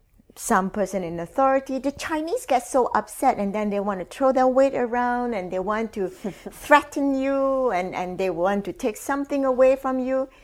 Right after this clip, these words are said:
It's such a big deal. Um, they're so sensitive. They're, they have very thin skin. And so that to me is the, is the issue, that the,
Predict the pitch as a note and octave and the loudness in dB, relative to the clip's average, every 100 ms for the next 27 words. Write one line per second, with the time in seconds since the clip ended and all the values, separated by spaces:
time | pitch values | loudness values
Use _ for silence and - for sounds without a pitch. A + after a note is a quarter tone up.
0 | - _ _ - C4+ - - - A#4 A#4 | -20 _ _ -6 -6 -6 -18 -4 -2 0
1 | C#4+ G3+ B3+ A3+ G3 B3 C4+ F3 F3 - | -2 0 -2 -4 -4 0 2 0 -6 -14
2 | _ _ _ - G#3 G#3 G#3 G#3 G3 G3 | _ _ _ -2 2 2 2 0 -4 -8
3 | G3 A#3 A#3 - C#4+ D4+ D4+ - D4+ D#4+ | 0 0 0 0 2 2 0 -4 -4 -4
4 | C4 - - - _ _ _ _ _ - | -8 -4 -6 -6 _ _ _ _ _ -10
5 | G3 G#3+ G3+ G3 - G3 B3 C#4 G#3 F#3+ | -4 -2 0 -2 -4 0 0 0 -4 0
6 | A#3 A#3+ B3 A#3+ A#3+ G3+ G3+ - - A#3 | 2 4 2 -2 -2 0 -2 -6 -8 -4
7 | G3 D#3 G3+ A3 _ _ _ _ - A3+ | -4 -4 -12 -16 _ _ _ _ -4 0
8 | A3+ A3 - C4+ G#3+ D4 A#4 - - C4+ | 0 -2 4 4 6 6 4 -4 -4 0
9 | A#3+ A#3+ A3+ G#3 G3+ - F#3 F3+ F3 F3 | 2 0 -2 -4 -6 -4 -2 -2 -4 -8
10 | _ _ _ _ _ _ _ _ - G3+ | _ _ _ _ _ _ _ _ -6 -6
11 | - F3+ - - G#3 - F3+ D#3+ E3 _ | -2 -4 -4 -8 -8 -8 -6 -6 -6 _
12 | _ _ _ - - - G3+ F#3 E3+ | _ _ _ 2 2 2 -2 -2 -4